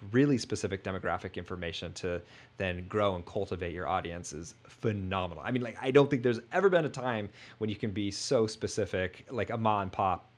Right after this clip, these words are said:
shop with who your demographic is. I mean, it just feels like so much power in your hands.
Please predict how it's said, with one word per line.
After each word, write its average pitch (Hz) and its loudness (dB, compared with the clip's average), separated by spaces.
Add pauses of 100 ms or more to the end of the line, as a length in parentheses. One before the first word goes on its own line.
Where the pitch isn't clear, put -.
shop 80 -2 (140)
with 87 -6 (280)
who - -4
your 92 -4
demographic 90 -8
is. 87 -8
I - -10
mean, 95 -10
it 92 -10
just 101 -10
feels 98 -4
like 92 -4
so 107 -2
much 85 -8
power 90 -2
in 87 -8
your 87 -12
hands. 85 -12